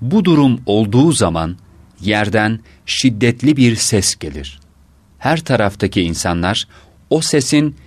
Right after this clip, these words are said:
yalnız kendi bölgelerinden geldiğini sanırlar. Sonra yer Allah'ın dilediği kadar sükunete kavuşur. Sonra yer içindekileri dışarı atar,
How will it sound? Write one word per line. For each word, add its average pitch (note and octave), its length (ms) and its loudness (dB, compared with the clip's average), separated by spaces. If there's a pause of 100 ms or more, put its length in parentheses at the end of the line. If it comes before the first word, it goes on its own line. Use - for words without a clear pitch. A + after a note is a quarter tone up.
(180)
yalnız D#3 580 0
kendi D3 420 2
bölgelerinden A2 840 2
geldiğini D#2+ 500 -4
sanırlar. C#2+ 680 -10 (680)
Sonra G#2+ 500 0 (400)
yer B2+ 500 -2 (320)
Allah'ın C3+ 760 0
dilediği B2 540 0
kadar C#3 340 -2
sükunete G#2+ 680 -2
kavuşur. D2+ 560 -10 (580)
Sonra B2 520 0 (320)
yer B2+ 440 -2 (140)
içindekileri B2+ 840 0
dışarı A2 360 0
atar, G2 480 -6